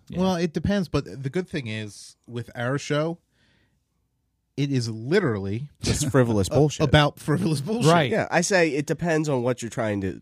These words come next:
Speaker 3: with the message you're getting across with the podcast.
Speaker 1: Yes. And if your show has a certain title, like a topic title for that week,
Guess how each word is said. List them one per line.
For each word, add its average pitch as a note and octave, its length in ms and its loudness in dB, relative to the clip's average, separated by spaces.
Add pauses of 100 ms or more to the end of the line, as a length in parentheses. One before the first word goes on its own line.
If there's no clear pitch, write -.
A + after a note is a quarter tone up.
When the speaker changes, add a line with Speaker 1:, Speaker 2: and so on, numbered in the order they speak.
Speaker 3:
with A2+ 180 -4
the B2+ 80 4
message A#2 340 2
you're G#2+ 80 -4
getting F#2+ 180 -4
across E2+ 360 -6
with F2+ 140 -6
the - 60 -18
podcast. - 600 -16 (120)
Speaker 1:
Yes. G2 460 -4 (300)
And E3+ 280 2
if D3 180 2
your C#3+ 80 2
show D#3+ 280 4
has C#3 120 2
a B2 60 -6
certain B2+ 280 -2
title, B2 380 -2
like G#2 160 -4
a G#2 60 -8
topic G#2 480 -6
title A#2 520 -4
for - 140 -8
that A2+ 180 -4
week, A2+ 320 -6